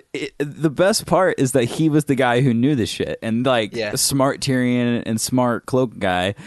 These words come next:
Speaker 1: you know, they don't. It, that was, that was so funny. I feel like this,
Speaker 2: Bronn.
Speaker 1: this episode.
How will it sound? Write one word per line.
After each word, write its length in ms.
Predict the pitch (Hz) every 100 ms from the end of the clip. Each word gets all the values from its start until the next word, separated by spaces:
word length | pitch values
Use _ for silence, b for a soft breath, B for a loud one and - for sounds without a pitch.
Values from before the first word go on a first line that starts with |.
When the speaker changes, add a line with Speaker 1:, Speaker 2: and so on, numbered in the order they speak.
| B B B
Speaker 1:
you 100 | 131
know, 160 | 117
they 120 | 120 143
don't. 420 | 143 135 98 -
It, 340 | 98 104 73 123
that 140 | 127
was, 240 | 131 - -
that 120 | 127
was 120 | 120
so 360 | - - 147 143
funny. 440 | - 117 95 78
I 100 | -
feel 140 | 151 233
like 120 | 233
this, 80 | 147
Speaker 2:
Bronn. 220 | 151 147
Speaker 1:
this 200 | 156 - -
episode. 640 | 127 160 - 165 180 226